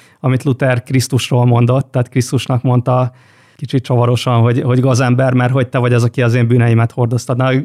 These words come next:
a Facebook ezt gyűlöletbeszédként letiltotta. Tehát mondjuk ezt egy algoritmusnak tulajdonítom, tehát ez szerintem ebben nem volt szándékosság, vagy nem, tehát nyilvánvaló, hogy nem értették, hogy milyen tartalom van.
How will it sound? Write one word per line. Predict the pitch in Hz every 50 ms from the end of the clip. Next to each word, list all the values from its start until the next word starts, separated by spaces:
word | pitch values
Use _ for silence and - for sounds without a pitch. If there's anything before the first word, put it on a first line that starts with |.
| - 156
a |
Facebook | 123 - 147 131 120 135 123 -
ezt | 123 117
gyűlöletbeszédként | 120 143 131 123 123 120 117 120 120 110 - - 127 113 - 127 120 117
letiltotta. | 135 117 - - 123 117 - 127 117 113 - 135 139 - - - - - -
Tehát | - - - - 135
mondjuk | 123 147 135 120
ezt | 165 135 - 165
egy | 139 151
algoritmusnak | 147 143 139 143 139 139 - - 131 120 - - 135 120
tulajdonítom, | - 139 131 123 120 123 127 120 120 123 - - 139 139 147 143
tehát | - - 131 120 -
ez | 131 113
szerintem | - - 131 120 117 123 120
ebben | 127 120 123 131
nem | 123 127
volt | 123 123 123 123
szándékosság, | - - 120 120 120 123 120 - - 117 - - 123 120
vagy | 123 120 117
nem, | 131 123 123
tehát | 123 - 120 120 -
nyilvánvaló, | 135 127 123 123 120 120 120 120 123
hogy | 123 120
nem | 117 127 120
értették, | 117 117 - - 120 - - 117 -
hogy | - 113
milyen | 117 117 120 -
tartalom | - 123 117 - 131 135 135 139
van. | 147 160 156